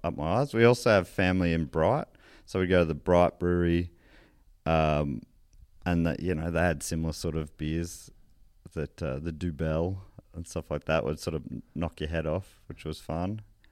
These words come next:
And then at, at Bridge Road, not too far from there as well, you do a paddle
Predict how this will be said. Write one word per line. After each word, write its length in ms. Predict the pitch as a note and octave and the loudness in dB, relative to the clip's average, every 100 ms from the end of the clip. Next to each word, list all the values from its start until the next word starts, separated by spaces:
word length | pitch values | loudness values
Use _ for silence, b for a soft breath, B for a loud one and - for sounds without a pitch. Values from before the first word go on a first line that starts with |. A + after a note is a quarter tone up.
| _ | _
And 140 | G2 G2+ | 0 4
then 200 | G2+ F#2+ | 6 6
at, 160 | E2+ - | 4 2
at 260 | F2+ - | -2 0
Bridge 240 | G2+ F2+ D2 | 0 0 2
Road, 260 | F2 F2 | 2 2
not 140 | E2 - | -2 -8
too 140 | E2 | -12
far 240 | - D#2 | -6 -6
from 160 | D#2 D#2+ | -4 -6
there 140 | D#2+ | -4
as 120 | D2+ D2+ | -4 -2
well, 340 | D#2 F#2+ A#2 b b b | -2 0 -4 b b b
you 80 | G2+ | -2
do 120 | F2 | 0
a 60 | D#2 | 2
paddle 600 | - F2 F#2 D#2+ C#2+ | 4 4 4 2 -2